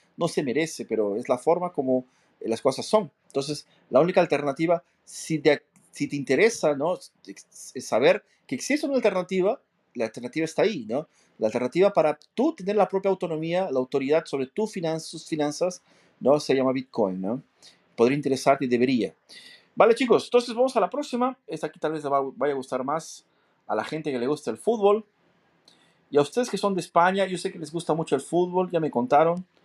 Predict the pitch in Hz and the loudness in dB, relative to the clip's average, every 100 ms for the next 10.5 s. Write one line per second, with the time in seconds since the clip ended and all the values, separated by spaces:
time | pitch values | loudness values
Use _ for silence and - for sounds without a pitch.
0 | _ _ _ 120 135 135 113 104 101 95 | _ _ _ 2 2 2 -2 0 0 4
1 | 120 123 - 107 147 151 - 139 127 123 | 2 2 -2 -4 0 -2 0 -6 -6 -8
2 | 107 113 151 160 160 _ _ _ _ - | -6 0 2 2 0 _ _ _ _ -20
3 | _ _ _ _ _ _ _ _ - 110 | _ _ _ _ _ _ _ _ -4 2
4 | 139 156 - 107 104 104 - _ _ 160 | 2 0 -2 0 2 0 -6 _ _ -2
5 | 160 151 147 - 151 165 - 170 165 147 | 0 4 2 4 2 2 -6 -6 2 2
6 | 147 - 185 180 240 226 208 - - - | 2 -6 -4 -4 -4 0 0 0 -12 -8
7 | 151 240 190 98 _ _ _ _ _ _ | -4 0 0 0 _ _ _ _ _ _
8 | _ _ _ - 117 135 135 151 135 120 | _ _ _ -14 -12 -10 -2 0 0 0
9 | 127 156 - 92 85 _ _ - 127 - | 0 0 -2 -12 -14 _ _ -4 -2 0
10 | 190 190 - 196 180 | 0 0 -2 0 0